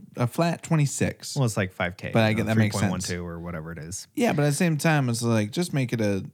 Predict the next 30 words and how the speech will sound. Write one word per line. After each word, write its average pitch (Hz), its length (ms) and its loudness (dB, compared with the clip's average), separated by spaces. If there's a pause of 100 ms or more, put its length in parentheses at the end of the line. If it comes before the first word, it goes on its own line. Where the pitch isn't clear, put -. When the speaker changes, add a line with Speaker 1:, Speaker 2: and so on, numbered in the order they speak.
(120)
Speaker 1:
just 110 240 -8
make 110 160 -2
it - 60 -8
a 69 160 -8 (320)
solid 151 580 0
twenty-six 117 480 0
miles. - 480 -10 (300)
Speaker 2:
Yeah, 135 400 4 (100)
but 123 140 4
if 117 100 -2
they 139 80 2
do 143 140 2
it - 180 -4 (380)
kilometers, 90 640 -4
you 101 60 -6
know, 92 60 -4
it's 92 140 -8
always, 87 200 -2
Speaker 1:
Yeah. 87 200 0 (160)
Speaker 2:
it's 107 140 -8
always 90 200 0
gonna 85 140 -6
be 82 140 -6
Speaker 1:
That's 139 180 6
Speaker 2:
different. 104 200 2
Speaker 1:
something 95 140 2
I 95 60 2
don't 92 320 0
understand, 98 640 -6
kilometers. 95 680 -6